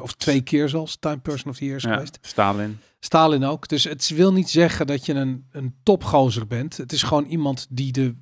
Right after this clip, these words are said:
Speaker 1: wereld, eh, politiek
Speaker 2: Goed hard naar
Speaker 1: do-
Speaker 2: de kloten kan helpen.
Speaker 1: Ja, maar of gewoon domineert. En dat is
Speaker 2: Ja,
Speaker 1: wel
Speaker 2: ja.
Speaker 1: wat hij doet. Hij domineert de media en met zijn acteerprestatie zet hij wel,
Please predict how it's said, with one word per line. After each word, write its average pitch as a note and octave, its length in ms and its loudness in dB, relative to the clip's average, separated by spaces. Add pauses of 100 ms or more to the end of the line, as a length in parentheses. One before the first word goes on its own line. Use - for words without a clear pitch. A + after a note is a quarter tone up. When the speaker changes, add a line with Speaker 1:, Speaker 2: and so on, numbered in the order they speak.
(180)
Speaker 1:
wereld, C#3 760 4 (480)
eh, B2+ 140 -8 (200)
politiek C#3 300 4 (160)
Speaker 2:
Goed - 80 -8
hard B2+ 220 2
naar E3 100 6
Speaker 1:
do- E3 60 6
Speaker 2:
de - 60 -2
kloten A#2+ 320 4
kan F#2+ 100 -4
helpen. F2+ 440 -6
Speaker 1:
Ja, A3+ 400 6
maar F3 180 2
of F#3 160 2
gewoon F3 300 2
domineert. E3 680 4
En D3 140 -10
dat E3 140 2
is - 60 -2
Speaker 2:
Ja, D3+ 60 4
Speaker 1:
wel E3+ 80 6
Speaker 2:
ja. D#3+ 60 2
Speaker 1:
wat D#3+ 100 4
hij D3 160 2
doet. C#3 180 0
Hij A#2+ 140 0
domineert C#3+ 460 0
de C3 80 -4
media C3 720 0
en B2 220 -6
met B2 160 -2
zijn A#2+ 160 -6
acteerprestatie B2+ 920 -4
zet B2 200 -4
hij C3+ 100 -6
wel, B2+ 300 0